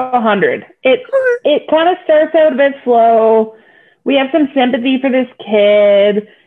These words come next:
Speaker 1: And now there's sex tapes galore.
Speaker 2: Tucker is having sex with Camden's mother. It's so gross.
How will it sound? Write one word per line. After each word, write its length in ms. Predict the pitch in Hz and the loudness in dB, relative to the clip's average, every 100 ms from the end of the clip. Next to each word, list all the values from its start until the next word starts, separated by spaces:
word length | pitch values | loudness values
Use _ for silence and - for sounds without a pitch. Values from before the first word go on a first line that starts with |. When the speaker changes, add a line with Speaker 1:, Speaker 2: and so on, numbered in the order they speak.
| - | -6
Speaker 1:
And 120 | 269 269 | -2 0
now 200 | 277 294 | 2 0
there's 200 | 285 - | -2 -2
sex 200 | 214 - | -4 -4
tapes 260 | 247 135 - - - | -4 -4 -6 -18 -4
galore. 480 | 220 220 165 113 - _ _ _ _ _ _ _ _ _ _ _ _ _ _ | -2 0 0 -2 -8 _ _ _ _ _ _ _ _ _ _ _ _ _ _
Speaker 2:
Tucker 520 | - 392 403 403 415 453 - | -12 -10 -2 0 0 -2 -6
is 160 | 349 - | -6 -4
having 320 | 403 403 415 | -4 -4 -6
sex 540 | - 381 359 - - _ _ _ | -4 -4 -4 -8 -20 _ _ _
with 240 | 339 427 - | -4 -4 -4
Camden's 580 | - 403 440 427 415 392 | -8 -6 -4 -4 -4 -4
mother. 380 | 415 453 440 370 | -2 0 2 0
It's 220 | 403 - | -2 -4
so 280 | - 370 415 | -4 0 0
gross. 800 | - 349 403 415 330 381 - - | 0 0 2 4 2 0 -8 -20